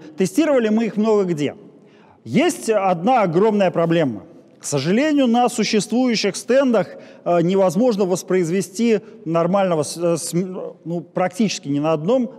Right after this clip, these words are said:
нормального смешивания фаз. При достаточно низким, да, низких давлениях, ниже десяти атмосфер,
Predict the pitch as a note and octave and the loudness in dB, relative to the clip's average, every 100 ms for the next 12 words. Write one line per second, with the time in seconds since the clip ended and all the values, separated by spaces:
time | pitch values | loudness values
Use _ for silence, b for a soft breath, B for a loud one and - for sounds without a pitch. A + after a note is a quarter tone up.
0 | D#3 D#3+ F#3 G3+ E3+ D3 E3+ D#3+ - D3 | -4 0 0 0 -2 -2 -2 -2 -2 -4
1 | D3 - C3 - - - b b b - | -4 -4 -6 -6 -16 -20 b b b -2
2 | G3+ C4 G3+ G3+ C4 B3+ - G#3+ A3+ A3 | 2 2 2 0 0 -2 -2 0 0 -2
3 | G#3 F#3+ A3 G#3+ A3 - F#3 E3+ F#3+ C4 | -2 0 2 2 -2 -2 -2 0 0 0
4 | B3+ F3+ E3+ G#3 F3 D#3+ E3+ - F#3+ E3 | -2 -2 2 2 2 -2 -6 -6 -2 0
5 | C#3 - - - E3 F3+ F3 F3 F3 C#3 | -2 -8 -20 -12 -4 -2 0 -2 0 -2